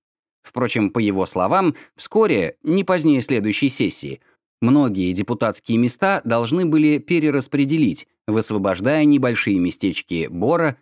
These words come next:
из-под влияния местных аристократов.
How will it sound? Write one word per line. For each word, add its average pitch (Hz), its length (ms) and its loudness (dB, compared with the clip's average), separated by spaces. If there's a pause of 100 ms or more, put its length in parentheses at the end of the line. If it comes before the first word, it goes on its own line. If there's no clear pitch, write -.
(160)
из-под 156 320 -2
влияния 160 540 2
местных 120 480 0
аристократов. 95 880 -6